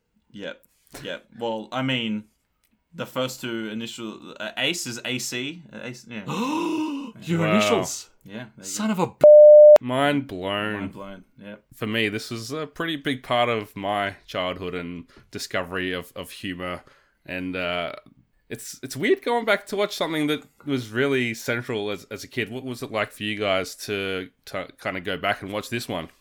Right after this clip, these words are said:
Speaker 1: Um, I've seen this movie so many times that it was just another, another viewing. I was like, <laughs> I could probably not watch it and still quote all the movie, but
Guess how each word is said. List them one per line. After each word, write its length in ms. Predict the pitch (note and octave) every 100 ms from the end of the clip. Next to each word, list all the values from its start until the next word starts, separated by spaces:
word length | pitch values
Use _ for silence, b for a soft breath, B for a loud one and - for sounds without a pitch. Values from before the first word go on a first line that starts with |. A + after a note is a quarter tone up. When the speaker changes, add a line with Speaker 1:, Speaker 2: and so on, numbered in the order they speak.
| -
Speaker 1:
Um, 320 | A#2+ B2 B2
I've 180 | D3 -
seen 200 | G3+ F3
this 160 | C#3+ C#3
movie 180 | B2+ A#2
so 200 | C3+ A#2+
many 200 | A2+ G#2+
times 420 | G#2+ G#2+ G#2 G2
that 100 | G#2+
it 60 |
was 180 | G#2+ G#2+
just 160 | A#2+ -
another, 480 | G#2+ G#2 G#2 G2 - b b b b -
another 640 | A2 A2 A2 G#2+ G2+ G2 A2
viewing. 460 | G#2+ A2 A2 G#2+
I 160 | A2+ B2
was 160 | C3
like, 280 | B2 B2+ - _ _
<laughs> 160 | -
I 80 | D#3+
could 160 | A#3 -
probably 240 | G3+ F#3
not 240 | C#3 C3+ G#2+
watch 280 | A#2 -
it 100 | G2+
and 140 | G#2+ G#2+
still 240 | - A2+
quote 340 | G#2+ G#2+ G2+ - _ _ -
all 180 | G#2
the 80 | G2+
movie, 400 | G2 G2 F#2 F#2
but 240 | - F#2+